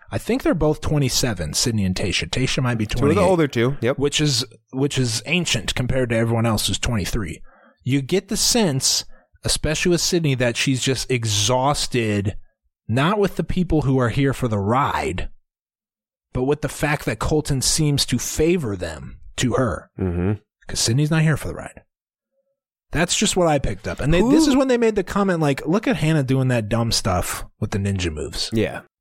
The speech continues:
Speaker 2: Who do you think in particular they're talking about? 'Cause this kind of comes a theme of the episode is people leaving and then talking about how, like, half the girls aren't there for the right reason. Who do,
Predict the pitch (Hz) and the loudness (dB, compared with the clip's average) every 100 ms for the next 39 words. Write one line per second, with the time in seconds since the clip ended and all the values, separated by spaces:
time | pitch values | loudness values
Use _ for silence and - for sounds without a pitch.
0 | _ _ _ - 226 330 269 - 196 185 | _ _ _ -2 2 4 2 2 0 2
1 | 143 156 139 151 151 139 123 117 107 107 | 0 0 0 -2 -2 0 2 2 2 0
2 | - 98 95 85 82 78 73 135 139 - | 0 -2 -2 -6 -4 -6 -6 -2 -2 -2
3 | 226 214 170 165 147 123 - - 113 - | 0 0 2 2 0 0 -2 -4 -4 -2
4 | 151 165 160 143 117 117 120 - 107 110 | 2 4 4 2 0 -2 -2 -2 -2 0
5 | 98 90 87 - 143 131 139 123 110 - | 0 0 -2 0 0 0 0 0 -2 -8
6 | - _ _ _ _ _ _ - 104 107 | -20 _ _ _ _ _ _ -8 -6 -4
7 | 170 202 123 95 92 110 - - _ _ | -2 -2 -2 -4 -4 -6 -6 -14 _ _
8 | - 110 117 120 123 123 120 113 98 - | -6 -2 0 2 2 2 0 -2 -4 -14
9 | _ _ _ _ _ _ - 151 147 139 | _ _ _ _ _ _ -4 -2 0 0
10 | 127 117 123 123 117 110 - 131 135 - | 0 2 2 2 2 0 0 -2 -2 -4
11 | 110 131 123 110 98 104 104 98 92 90 | 0 0 2 0 0 -2 0 -2 0 0
12 | 85 107 90 95 - 202 320 | 0 -2 -2 -2 0 2 2